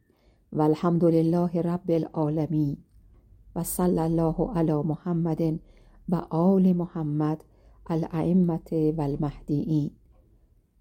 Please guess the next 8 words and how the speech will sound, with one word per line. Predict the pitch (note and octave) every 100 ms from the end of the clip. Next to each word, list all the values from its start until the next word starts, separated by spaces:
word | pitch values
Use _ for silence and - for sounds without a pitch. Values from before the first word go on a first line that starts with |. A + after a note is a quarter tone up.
| F#3+
در | F3+ F#3
کار | F#3+ - A#3 A#3
خود | A3+ - F#3+ G3 F3+
باقی | D#3 D#3 G3 F#3+
بماند. | D#3+ D#3 D3 D3 D3 D3+ D#3+ - _ _ _ _ _ _ _
در | F3+ F#3
خصوص | F#3 - G#3 C4 B3+ -
اشغالگران | A#3 F3 E3 - E3 D#3+ D#3+ E3+ D#3 D#3+ F#3+